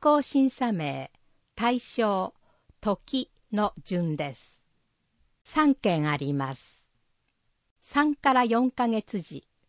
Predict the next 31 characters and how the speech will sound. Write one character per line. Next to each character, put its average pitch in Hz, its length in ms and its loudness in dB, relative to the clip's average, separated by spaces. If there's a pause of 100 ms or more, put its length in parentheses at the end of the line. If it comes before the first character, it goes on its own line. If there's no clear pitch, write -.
(100)
産 294 300 2
婦 - 200 -6
健 233 320 0
康 220 240 2
診 165 300 -6
査。 - 260 -12 (960)
令 285 260 4
和 160 160 -2
四 160 200 -4
年 180 380 -4 (240)
十 233 240 2
一 285 280 0
月 262 300 0
生 240 120 4
ま 185 160 0
れ 156 120 -4
の 151 220 -4
乳 240 260 4
児 143 160 -12
と 135 140 -8
母 156 440 -4
親。 143 340 -8 (840)
三 294 380 2
月 170 300 -6
二 - 340 -14
日 165 320 0
木 185 380 -4
曜、 175 380 -4 (560)
十 269 300 4
六 262 300 2
日 208 460 -2